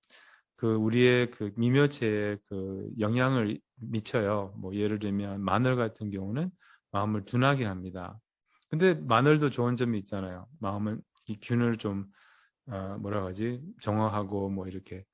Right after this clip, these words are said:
음, 뭐랄까, 마늘은 이제 마음을 좀 가라앉게 하거든요. 뭐, 이런, 그래서 모-, 모든 음식은 영향이 있어요. 그래서 사람, 우리에게 맞-,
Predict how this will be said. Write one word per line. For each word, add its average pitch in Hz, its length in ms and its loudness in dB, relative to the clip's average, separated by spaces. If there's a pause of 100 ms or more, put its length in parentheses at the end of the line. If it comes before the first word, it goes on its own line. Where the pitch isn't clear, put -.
(580)
음, 101 1300 -8
뭐랄까, 104 540 0
마늘은 131 580 4
이제 101 120 -4
마음을 104 340 2
좀 101 140 -10
가라앉게 117 500 -2
하거든요. 95 540 -8
뭐, 104 140 -6
이런, 107 380 2 (440)
그래서 135 240 2
모-, 135 420 2
모든 170 420 6
음식은 123 500 0
영향이 123 460 2
있어요. 92 460 -8 (580)
그래서 120 560 0 (760)
사람, - 300 0
우리에게 143 460 8
맞-, 110 280 0